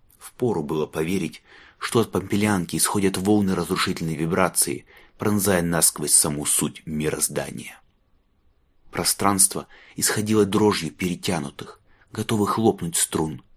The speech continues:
мерцающих, покрытых ворсом гудящих нервов. Еще чуть-чуть,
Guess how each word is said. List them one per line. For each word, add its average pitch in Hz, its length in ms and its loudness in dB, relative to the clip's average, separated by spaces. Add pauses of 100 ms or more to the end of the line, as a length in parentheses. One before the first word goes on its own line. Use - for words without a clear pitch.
(480)
мерцающих, 85 880 2
покрытых 95 520 -2
ворсом 82 480 0
гудящих 80 560 -2
нервов. 67 500 -8 (520)
Еще 73 340 -4
чуть-чуть, - 600 -2